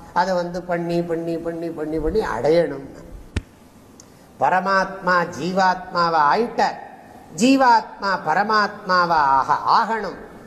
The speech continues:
அப்படின்னு ஒரு சாரார் இருக்கிறார்கள். இன்னொரு சாரார்னா, பரமாத்மா வேற, ஜீவாத்மா வேற,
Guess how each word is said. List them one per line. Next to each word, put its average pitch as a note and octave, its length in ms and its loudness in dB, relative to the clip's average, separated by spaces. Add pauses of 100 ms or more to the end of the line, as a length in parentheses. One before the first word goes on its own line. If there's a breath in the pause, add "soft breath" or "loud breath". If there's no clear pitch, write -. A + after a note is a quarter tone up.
(120)
அப்படின்னு F3+ 540 -2
ஒரு E3+ 220 2
சாரார் D#3+ 600 2
இருக்கிறார்கள். C#3 720 -4 (800)
இன்னொரு D4 340 4
சாரார்னா, A3+ 600 2 (100)
பரமாத்மா A3 800 2
வேற, F#3+ 460 2 (1000)
ஜீவாத்மா D#3+ 1080 -2
வேற, F3+ 400 0